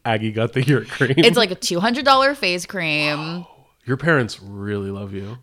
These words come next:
Speaker 2: And they listen really
Speaker 1: That's
Speaker 2: hard to this
Speaker 1: crazy.
Speaker 2: because they don't like it either. They always tell
Speaker 1: But they
Speaker 2: me.
Speaker 1: always listen?
Speaker 2: Yeah, I
Speaker 1: E-,
Speaker 2: guess.
Speaker 1: even my mom, who's, like, the most supportive mom in the world, she always says to me, "Mm, I only listen every once in a while." And
Speaker 2: I
Speaker 1: I'm,
Speaker 2: know.
Speaker 1: I appreciate her honesty.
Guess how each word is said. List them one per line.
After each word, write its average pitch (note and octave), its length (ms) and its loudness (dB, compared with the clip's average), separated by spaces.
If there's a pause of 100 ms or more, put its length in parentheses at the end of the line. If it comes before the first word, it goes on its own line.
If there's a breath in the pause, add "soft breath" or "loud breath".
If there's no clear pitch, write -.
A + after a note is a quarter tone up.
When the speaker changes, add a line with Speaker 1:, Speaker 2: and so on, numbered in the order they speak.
Speaker 2:
And A#3 140 4
they B3 80 4
listen G3 640 0
really F#3+ 220 6
Speaker 1:
That's F#3 100 4
Speaker 2:
hard G3 200 8
to C3+ 80 4
this E3+ 200 4
Speaker 1:
crazy. G2 180 -4
Speaker 2:
because D4+ 240 4 (160)
they D#4+ 160 4
don't G4+ 180 2
like G#3+ 280 2
it D#3+ 100 2
either. G3 240 0
They G#3 160 2
always G#3 400 4
tell F#3+ 160 0
Speaker 1:
But D#3+ 80 6
they D#3 80 6
Speaker 2:
me. D3 60 8
Speaker 1:
always C#3 260 6
listen? D3+ 380 -4
Speaker 2:
Yeah, G#3+ 520 8
I - 60 4
Speaker 1:
E-, F#3 40 0
Speaker 2:
guess. F#3 380 4
Speaker 1:
even A#3+ 260 4
my C3+ 180 4
mom, A#2+ 240 2
who's, A2+ 180 -2
like, A2 280 -4
the B2 120 2
most C3+ 360 0
supportive A2+ 540 -2
mom A2 360 -2
in G#2+ 100 -6
the G#2 100 -4
world, A2 360 2 (260 soft breath)
she F3 460 -2 (240)
always A2 240 0
says G#2 200 -4
to A2 80 -8
me, G#2 240 -4
"Mm, B3 240 -2
I A#3 60 4
only G#3+ 180 8
listen C3 260 0
every A2 160 -4
once A2+ 240 -2
in A2+ 80 -6
a - 20 -6
while." G2+ 280 -10 (100)
And B3+ 180 6
Speaker 2:
I C4 40 6
Speaker 1:
I'm, - 40 10 (140)
Speaker 2:
know. F4+ 60 0 (180)
Speaker 1:
I D#3+ 40 6
appreciate F3 380 0
her E3 80 2
honesty. D#3+ 400 -4